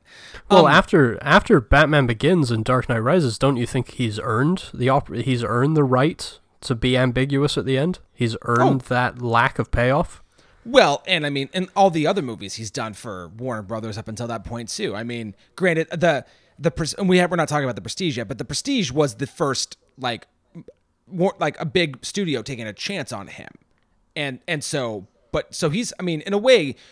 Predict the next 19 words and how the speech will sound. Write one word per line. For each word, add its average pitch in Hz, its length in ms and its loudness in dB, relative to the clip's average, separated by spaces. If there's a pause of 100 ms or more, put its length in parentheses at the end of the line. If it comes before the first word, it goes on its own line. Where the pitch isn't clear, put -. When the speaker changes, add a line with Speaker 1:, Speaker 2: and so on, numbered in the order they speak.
Speaker 2:
yeah, 143 200 0
Christopher - 480 -6
Nolan 160 340 0
is 123 100 -4
slightly 139 300 -4
beholden 131 800 -2
to 139 120 -6
Warner 165 320 0
Brothers, 104 400 -8
but - 320 -8 (600)
then 214 120 -4
again, 139 520 0 (640)
look 240 180 4
at 220 140 0
the, 120 320 -2
I 185 80 -2
mean, 165 320 -2
how - 180 -2
many, 262 400 0